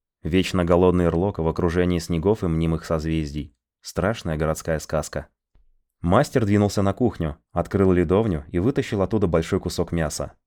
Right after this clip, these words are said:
Бросил в ведро. Туда же отправилась ещё пара кусков. Ольгерт с детства удивлялся прожорливости рлоков и их способности переваривать всё подряд. Клыки существа с лёгкостью разорвут замороженную плоть. Перегрызаются вещи посерьёзнее,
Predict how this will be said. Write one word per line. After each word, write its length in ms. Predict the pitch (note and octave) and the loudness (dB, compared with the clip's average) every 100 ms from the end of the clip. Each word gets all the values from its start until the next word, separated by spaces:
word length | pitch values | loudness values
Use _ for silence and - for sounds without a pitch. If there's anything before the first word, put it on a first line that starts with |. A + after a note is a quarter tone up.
| _ - | _ -8
Бросил 400 | F2+ G2+ - G#2+ | 2 2 2 -2
в 60 | |
ведро. 420 | F2+ F#2 D#2+ D2 - _ _ | 0 0 0 -2 -8 _ _
Туда 240 | - G2+ C#3+ | 0 4 4
же 100 | C#3 | 2
отправилась 500 | - A#2 A2+ G#2+ - | 0 2 4 2 -2
ещё 240 | E2 G#2 | -4 -2
пара 220 | - F2 | 0 -2
кусков. 540 | E2+ E2 - D2 C#2+ _ _ _ _ - | -2 -6 -8 -8 -8 _ _ _ _ 0
Ольгерт 400 | A#2 C#3+ C#3 - | 2 4 2 2
с 140 | G2 | -6
детства 320 | F#2+ D3 - F2 | 0 -2 0 -2
удивлялся 500 | F2 E2+ A#2+ C#3 E2+ | 0 2 0 -2 -2
прожорливости 720 | E2 D#2 G#2 A2+ G#2 G#2 A2 | -2 0 0 2 0 0 0
рлоков 480 | G#2 B2+ - - - | 0 0 -2 -8 -2
и 140 | F2 | -2
их 80 | E2 | -2
способности 580 | - E2+ G#2 A#2 G2+ E2 | -4 0 0 0 -2 -2
переваривать 540 | E2+ D#2+ E2 E2+ E2 | 0 2 2 2 0
всё 200 | - E2+ | -4 -4
подряд. 440 | F2+ F#2 F2+ D2 _ _ - _ | -2 0 -2 -4 _ _ -20 _
Клыки 280 | - F2 F#2+ | -2 -2 0
существа 520 | G#2 G2+ G2+ - A2+ | 0 0 -2 -2 0
с 80 | G#2+ | 2
лёгкостью 420 | A2 B2+ F#2+ - | 0 0 -4 0
разорвут 380 | E2+ E2 E2 F#2+ | 0 2 2 2
замороженную 560 | F2+ E2+ E2+ E2+ E2 E2 | 2 4 4 2 2 0
плоть. 340 | D#2+ D#2+ D2 _ _ _ _ - | 0 -2 -2 _ _ _ _ -2
Перегрызаются 640 | F#2 F2+ F#2+ A#2 B2 A#2 | 2 4 4 4 4 4
вещи 320 | G#2 G#2+ A#2 A2 | 2 2 2 -2
посерьёзнее, 800 | A2+ - F2+ E2+ F#2 F2 D2 | -2 0 2 2 0 -2 -4